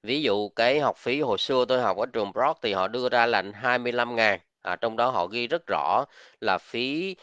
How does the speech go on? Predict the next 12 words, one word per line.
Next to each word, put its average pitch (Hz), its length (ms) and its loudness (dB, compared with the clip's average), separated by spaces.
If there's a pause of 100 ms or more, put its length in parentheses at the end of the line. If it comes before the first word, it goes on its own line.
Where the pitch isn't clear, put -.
(160)
bao 120 240 4
gồm 104 320 0
cái 120 160 -2
gì. 104 220 2
Ví 110 240 -6
dụ 95 180 -2
như 104 280 -6
kể 92 280 -2
luôn 113 240 -4
cả 76 160 -6
giáo 113 380 -2
trình, 98 280 0